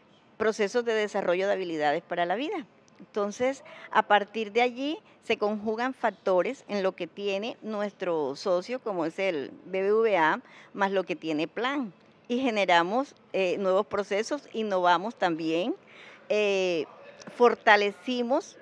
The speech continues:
a las comunidades, porque ahí no solo se vinculaba el joven, que si bien era el que acudía al sitio de formación, sino esa mamá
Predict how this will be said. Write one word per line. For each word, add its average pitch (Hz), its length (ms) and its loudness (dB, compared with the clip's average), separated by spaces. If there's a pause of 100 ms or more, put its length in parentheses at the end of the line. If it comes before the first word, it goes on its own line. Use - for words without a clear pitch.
(460)
a 208 120 4
las 208 160 2
comunidades, 180 880 2 (220)
porque 226 420 2
ahí 208 160 2
no 240 120 -2
solo 247 260 0
se 254 120 -8
vinculaba 196 540 2
el 208 100 -2
joven, 190 420 -2 (100)
que 220 80 -2
si 220 160 -8
bien 214 220 -2
era 269 100 0
el 285 100 -2
que 285 80 0
acudía 214 640 -4
al 190 140 -2
sitio 220 400 -6
de 220 80 -2
formación, 220 720 -4 (360)
sino 208 420 -2 (140)
esa 226 260 0
mamá 202 460 -2